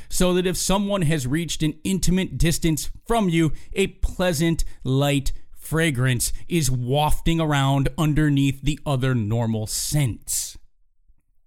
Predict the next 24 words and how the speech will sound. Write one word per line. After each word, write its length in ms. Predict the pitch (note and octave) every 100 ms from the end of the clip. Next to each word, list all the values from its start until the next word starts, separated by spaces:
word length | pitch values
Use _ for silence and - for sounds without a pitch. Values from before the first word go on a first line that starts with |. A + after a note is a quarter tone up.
| - _ _
Now 160 | F3 F3+
you 180 | E3+ G3+
may 200 | G#3 G#3+
ask, 440 | G#3+ - - - - - -
especially 600 | G3 - - C3+ - D3
if 100 | D3+
you 160 | C3+ D3
are 100 | D#3+
an 140 | F3+
offender, 560 | F#3 G#3 A3 G3 A#2 - - - -
"What's 400 | A#3 F#4+ - -
the 100 | C#4+
big 260 | F3 D3+ C#3+
deal? 440 | B3+ C#4 G3+ - - -
My 260 | F3+ G#3+
cologne 580 | G3+ - G3 F3+ G3 G3+
smells 520 | - D#3 F3 G3 G3 - -
awesome." 680 | D3+ F3+ F#3 - D#3 B2 F#2+ - - - - - -
To 120 | -
you, 340 | D#3 B2+ A3 F#3+
Sex 340 | - D3+ C#3+
Panther 380 | - B2 A#2 A2+
is 120 | A2+
amazing. 560 | C3 D3 C#3+ A2 F2+